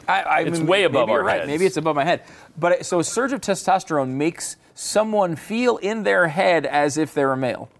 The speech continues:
Speaker 1: And that's the trans-, that's the explanation of transgenders,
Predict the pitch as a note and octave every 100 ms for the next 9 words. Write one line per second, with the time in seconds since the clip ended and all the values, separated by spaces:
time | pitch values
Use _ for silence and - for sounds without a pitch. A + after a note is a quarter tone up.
0 | _ _ _ _ _ _ _ _ D3 D3
1 | E3+ G3 G3+ F#3 G3 E3+ D3 D#3 F#3+ -
2 | F#3+ G#3 - F3 F#3+ G3+ E3 E3+ D3+ C3
3 | C#3+ F3+ A#3 G#3